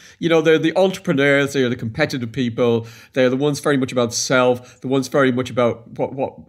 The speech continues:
if you remember that term that was used ages ago, you know, about the notion that you pulled yourself up, you got rewarded, uh, for what you did. And as a consequence,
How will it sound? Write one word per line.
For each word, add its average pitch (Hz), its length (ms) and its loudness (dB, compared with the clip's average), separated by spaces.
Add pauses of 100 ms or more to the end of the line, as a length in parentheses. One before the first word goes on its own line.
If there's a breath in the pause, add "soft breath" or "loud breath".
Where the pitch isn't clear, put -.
(120)
if 110 160 -14
you 139 80 -2
remember 131 300 2
that 123 160 0
term 131 260 0
that 117 100 -4
was 123 140 -6
used 117 280 -2
ages 123 360 -2
ago, 117 220 0
you 120 100 -2
know, 117 80 -2
about 117 420 -2 (420 loud breath)
the 127 100 -2
notion 135 360 0
that 117 140 0
you 123 120 -6
pulled 127 360 -2
yourself 117 460 0
up, 113 220 -2
you 117 80 -4
got 113 180 -2
rewarded, 117 840 -2 (440 loud breath)
uh, 123 220 2
for 127 220 -2
what 127 420 -4
you 120 200 -6
did. 110 600 0
And 127 200 0
as 120 140 0
a 131 60 -4
consequence, 120 1000 -4